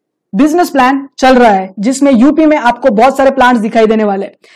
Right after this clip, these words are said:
अभी यूएसए को क्या करना पड़ेगा? उनको अपना डोमेस्टिक प्रोडक्शन जो है वो increase करना पड़ेगा,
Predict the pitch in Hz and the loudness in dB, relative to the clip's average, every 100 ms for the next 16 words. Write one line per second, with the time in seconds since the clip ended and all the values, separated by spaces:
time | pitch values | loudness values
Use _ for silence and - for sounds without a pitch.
0 | - - 247 277 302 370 392 392 330 311 | -8 -2 2 4 4 2 0 -2 0 -2
1 | 311 262 240 214 208 233 269 254 285 311 | 0 -2 -2 -2 0 0 0 -2 0 0
2 | 302 285 202 269 330 359 294 262 254 240 | 2 0 0 0 0 -2 -2 -2 -2 -4
3 | 226 220 214 269 320 262 - 262 247 220 | -2 -2 -2 -4 -4 -4 -4 -4 -4 -4
4 | 208 208 220 | -6 -8 -10